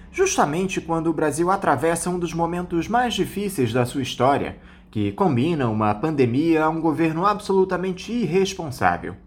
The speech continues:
Essa gestão do presidente Jair Bolsonaro tem provocado uma série de retrocessos no nosso país,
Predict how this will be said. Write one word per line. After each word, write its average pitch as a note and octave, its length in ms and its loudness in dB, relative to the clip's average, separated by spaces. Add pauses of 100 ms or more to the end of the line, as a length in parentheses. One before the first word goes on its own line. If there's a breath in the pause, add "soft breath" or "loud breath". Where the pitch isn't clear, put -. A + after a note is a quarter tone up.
(480 soft breath)
Essa A2+ 400 2
gestão C#3 720 2
do G#2 200 0
presidente B2 580 -2
Jair B2 260 0
Bolsonaro B2 540 -2
tem B2+ 180 -2
provocado C#3+ 600 0
uma C#3+ 160 -2
série D3+ 240 0
de C3+ 120 -2
retrocessos E3+ 800 -2
no A#2+ 80 0
nosso B2+ 240 -2
país, - 520 0